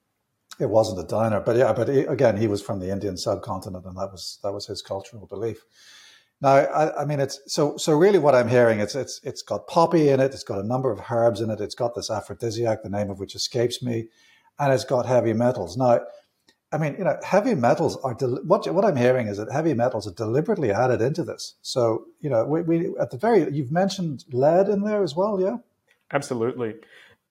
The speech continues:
Speaker 1: Talk, talk us through heavy metal toxicity, and in particular lead. I mean, that's, that's particularly a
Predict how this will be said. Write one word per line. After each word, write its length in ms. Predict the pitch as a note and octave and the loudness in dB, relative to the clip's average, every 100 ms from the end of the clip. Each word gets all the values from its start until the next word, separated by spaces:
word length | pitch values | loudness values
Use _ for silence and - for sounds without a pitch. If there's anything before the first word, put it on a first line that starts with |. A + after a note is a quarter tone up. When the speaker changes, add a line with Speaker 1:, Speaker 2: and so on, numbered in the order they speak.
| _ _ _ | _ _ _
Speaker 1:
Talk, 240 | - C4+ C4+ | 0 0 2
talk 180 | C#4 | 0
us 140 | C#4 - | 0 0
through 220 | G#3+ F3+ | 4 4
heavy 260 | C3 D#3 B2+ | 4 2 4
metal 240 | B2+ D3+ | 4 4
toxicity, 520 | E3 C#3+ E3 D#3+ D3 | 0 0 -2 0 0
and 160 | G2 - | -2 -6
in 240 | D#3+ B2+ | -8 -6
particular 440 | - D3+ G3 F#3+ C3 | -8 -6 -4 0 2
lead. 560 | A2 A2 A#2+ G#2 G#2+ - | 4 6 6 4 0 -8
I 60 | |
mean, 160 | B2+ C3+ | -6 -6
that's, 200 | F#3+ - | -6 -6
that's 180 | F#3+ - | -8 -6
particularly 580 | F3 C#3+ - A#2+ A2+ | -8 -8 -4 -2 -2
a 160 | G#2+ | -4